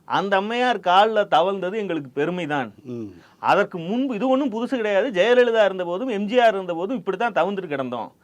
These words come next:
Speaker 1: எங்க தலைமையுடைய கால்ல நாங்க தவழ்றோம், அதுல உங்களுக்கு என்ன
Speaker 2: ம்.
Speaker 1: நோக்காடு அப்படின்னு கேட்பதற்கு அவர்களால முடிய மாட்டேங்குது.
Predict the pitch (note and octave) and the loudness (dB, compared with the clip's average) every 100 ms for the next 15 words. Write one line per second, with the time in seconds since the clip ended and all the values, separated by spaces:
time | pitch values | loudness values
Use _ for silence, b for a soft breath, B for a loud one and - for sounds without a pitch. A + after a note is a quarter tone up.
0 | - E3+ C#4+ D4+ G#3+ A3+ D4+ D4+ C#4+ A#3 | -4 -2 4 4 6 4 4 0 -4 -2
1 | A3 G#3 F3+ F#3+ A#3 A3+ E3+ G#3+ G#3+ F#3+ | -2 -2 2 2 4 2 2 0 -2 2
2 | G3 A3+ G#3 A3 E3 G3 F#3+ G3+ B3 G3+ | 2 2 0 2 2 2 0 -2 -4 0
3 | G#3 B3 G#3+ C#3 G#2 D3+ C#3+ B2 - - | 0 0 -2 -2 -4 0 0 -2 -10 -14
4 | C#3 F#3+ G#3+ G#3+ F3 F3+ C#3 - D#3 E3 | 2 4 6 6 6 4 0 2 0 2
5 | B3+ C4 - B3 D#4 - C4+ G#3+ G3 F3 | -2 -2 0 6 6 6 0 0 -2 0
6 | D3 C3+ D#3 E3+ C3+ G2+ F2 - _ - | 0 -2 0 0 0 -2 -6 -18 _ -10
7 | B2+ F3+ A#3 F3 A#2+ G2+ F#2 | -6 -4 -4 -4 -4 -8 -14